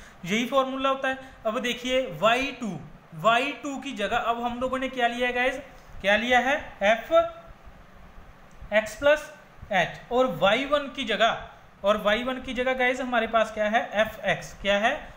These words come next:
एफ़ एक्स। और guys देखिए, एक्स टू, एक्स टू की जगह हमारे पास क्या है, x plus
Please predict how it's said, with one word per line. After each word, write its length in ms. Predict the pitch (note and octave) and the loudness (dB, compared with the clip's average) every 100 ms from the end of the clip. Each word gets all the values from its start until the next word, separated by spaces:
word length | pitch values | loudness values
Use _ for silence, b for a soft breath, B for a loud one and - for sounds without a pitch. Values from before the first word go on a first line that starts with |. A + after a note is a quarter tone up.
| - - | -10 0
एफ़ 280 | A3 A3 D#4+ E4 - - G#3+ | 0 2 0 0 -6 -2 0
एक्स। 300 | F3+ - E3+ C3 - - - - - - - - - - - - | 0 -2 -8 -8 -12 -20 -18 -16 -16 -16 -18 -20 -20 -20 -20 -6
और 300 | G3+ G#3 B3+ D4+ G#3 | 4 6 6 4 4
guys 300 | A3 B3+ C#4 | 2 2 -2
देखिए, 420 | F#3+ F#3+ G3+ B3 C4+ C4+ B B - | -8 -8 -6 -6 -6 -8 B B -2
एक्स 300 | A3 A3+ - - | 0 0 -6 -10
टू, 140 | D4 C4+ | -10 0
एक्स 280 | G3+ G3 - | 0 0 -8
टू 120 | C#4 | -8
की 140 | C#4 | -6
जगह 220 | B3 B3+ C4+ | -2 0 0
हमारे 260 | B3 G#3+ | 0 -2
पास 240 | G#3 G#3 - | 0 0 0
क्या 120 | F#3+ | -2
है, 160 | F#3 G#3+ G#3+ | 0 0 0
x 180 | G#3+ - | -2 -4
plus 360 | - C#4 C#4 | 0 0 0